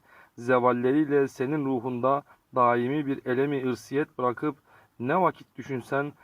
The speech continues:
o elem yine deşiliyor, esef ve hasret akıtıyor. Madem bir günlük gayrimeşru lezzet bazen bir sene manevi elem çektiriyor ve muhakkat geçici bir günlük hastalıkla gelen elem çok günler manevi lezzeti sevapla beraber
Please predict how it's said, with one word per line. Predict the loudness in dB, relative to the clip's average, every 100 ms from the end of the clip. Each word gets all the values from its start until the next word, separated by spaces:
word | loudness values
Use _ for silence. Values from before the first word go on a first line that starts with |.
| _ -4
o | 0
elem | 2 2 0 -2 _ _ -8
yine | -2 0
deşiliyor, | 0 -2 -4 0 0 0 _ _ -10
esef | -4 -4 -2 -2
ve | 0
hasret | 0 -2 -2 -4
akıtıyor. | -4 -6 -4 -4 -6 -16 _ _ _ _ _ _ _ _ -4
Madem | 0 2 2 0 0
bir | -4
günlük | -2 -2 -4 -4
gayrimeşru | 0 2 0 -2 -4 -2 -2 -2
lezzet | -2 -2 -2 0
bazen | 0 2 0 0
bir | -4
sene | -4 -4 0
manevi | 0 0 0 0 0
elem | 0 -2
çektiriyor | -6 -10 -6 -2 0 -2 _ -20 _ -6
ve | -2
muhakkat | 0 0 0 -2 -6 -4
geçici | -8 -6 -6 -2
bir | -2
günlük | 0 -4 -4
hastalıkla | -4 -6 -4 -4 -4 -4 -2
gelen | 0 0
elem | 0 0 -2 -6 -20 -20 _
çok | -4 -4 -4
günler | -6 -2 -2
manevi | 2 2 2 -2 -2 0
lezzeti | 0 0 -4 -6
sevapla | -6 0 0 0 -2
beraber | 0 2 2 0